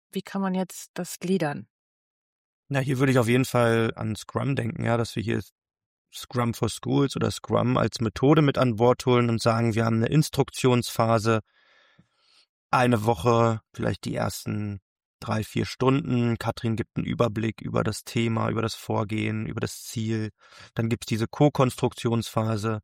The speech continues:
Speaker 2: Der Einzelne oder vielleicht das kleine Team hat Zeit, sich zusammenzusetzen. K-, Katrin als Sparring-Partner geht rum, macht richtig Kilometer auf ihrer Uhr, hat ganz viele Schritte im Raum,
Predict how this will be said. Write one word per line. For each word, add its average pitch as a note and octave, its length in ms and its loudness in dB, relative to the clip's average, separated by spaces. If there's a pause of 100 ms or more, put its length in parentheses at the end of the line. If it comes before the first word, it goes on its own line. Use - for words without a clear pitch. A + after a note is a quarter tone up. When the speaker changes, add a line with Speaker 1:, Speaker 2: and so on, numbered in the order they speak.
(840)
Speaker 2:
Der B2+ 180 2
Einzelne B2+ 680 6
oder A#2 180 4
vielleicht A2 340 -2
das - 140 -8
kleine A2+ 300 -2
Team B2+ 500 0 (340)
hat - 220 -2
Zeit, A2+ 300 -4
sich G#2+ 120 -8
zusammenzusetzen. A#2+ 1000 0
K-, - 160 -20 (140)
Katrin B2+ 340 0
als A2+ 140 -2
Sparring-Partner B2 720 2
geht G#2+ 220 -2
rum, C3 240 4
macht A#2+ 220 2
richtig A2+ 260 -4
Kilometer A#2+ 560 2
auf A2+ 120 0
ihrer A#2 180 0
Uhr, B2 280 2 (360)
hat - 160 -2
ganz B2 220 2
viele A#2 200 2
Schritte - 300 2
im B2 160 4
Raum, A2+ 460 4